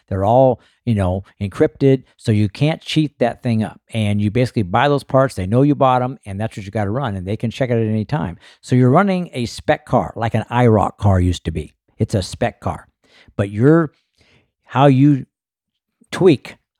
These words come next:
all the little things that they give you is your own, your own thing. So, th-, but what happened at Phoenix is, you know, they're trying to find ways to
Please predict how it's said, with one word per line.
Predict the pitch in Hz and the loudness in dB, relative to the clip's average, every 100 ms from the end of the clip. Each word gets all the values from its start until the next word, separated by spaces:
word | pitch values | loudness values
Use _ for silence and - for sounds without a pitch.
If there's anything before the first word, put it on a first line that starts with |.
| - | 0
all | 127 120 | 2 4
the | |
little | 120 123 113 | 4 4 4
things | 123 101 | 0 -2
that | 107 | -4
they | 104 | -6
give | 92 139 101 | -2 -2 -2
you | 85 90 - | -8 -10 -10
is | 107 98 95 | -8 -8 -4
your | 107 95 - | -4 -4 -4
own, | 101 92 87 95 - _ _ - | -4 -4 -6 -12 -18 _ _ -8
your | 95 | -6
own | 85 85 | -6 -8
thing. | - - _ _ _ | -14 -16 _ _ _
So, | - 123 101 98 _ _ _ 117 | -2 2 2 0 _ _ _ -6
th-, | 113 | -2
but | 120 123 - | 0 -2 0
what | 139 | 2
happened | 165 180 135 | 4 2 -2
at | - | -2
Phoenix | - 147 90 - | 0 0 -2 -8
is, | 131 117 107 | -4 -4 -2
you | 131 | 0
know, | 131 | 2
they're | 123 117 | 0 -2
trying | - 170 190 147 | 0 0 0 -2
to | |
find | - 131 123 127 120 | -4 -4 -2 -2 -4
ways | 107 110 110 110 | -6 -6 -8 -10
to | - 101 | -6 -8